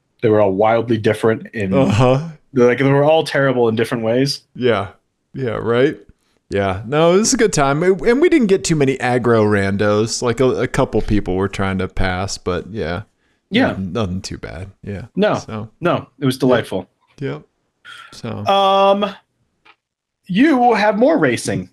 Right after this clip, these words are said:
Speaker 1: that you've
Speaker 2: I did.
Speaker 1: been doing.
Speaker 2: I've done tons of racing, Ian. I gotta say, man, so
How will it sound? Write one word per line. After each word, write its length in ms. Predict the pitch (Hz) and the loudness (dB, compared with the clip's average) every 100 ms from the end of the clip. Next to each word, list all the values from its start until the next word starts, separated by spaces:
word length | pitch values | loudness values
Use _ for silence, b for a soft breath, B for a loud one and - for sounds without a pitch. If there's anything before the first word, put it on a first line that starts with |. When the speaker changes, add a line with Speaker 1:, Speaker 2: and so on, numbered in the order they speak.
| - | -6
Speaker 1:
that 180 | 113 - - | -6 -6 -4
you've 220 | 123 104 | -4 -2
Speaker 2:
I 100 | 151 | -2
did. 420 | 160 190 202 131 | 2 4 4 2
Speaker 1:
been 80 | 101 | -4
doing. 200 | 95 87 b b b | -10 -10 b b b
Speaker 2:
I've 200 | 226 392 | -2 0
done 300 | 370 262 247 | 2 2 4
tons 300 | 202 196 190 | 4 2 2
of 100 | 170 | 2
racing, 420 | 143 160 240 147 | 4 2 2 0
Ian. 300 | 117 120 120 - | 2 2 0 -2
I 80 | 214 | -2
gotta 280 | 269 247 | 2 2
say, 280 | 180 202 170 | 2 2 2
man, 440 | 135 123 117 120 123 | 2 2 2 0 -2
so 600 | - 135 127 131 - | 2 4 4 2 -4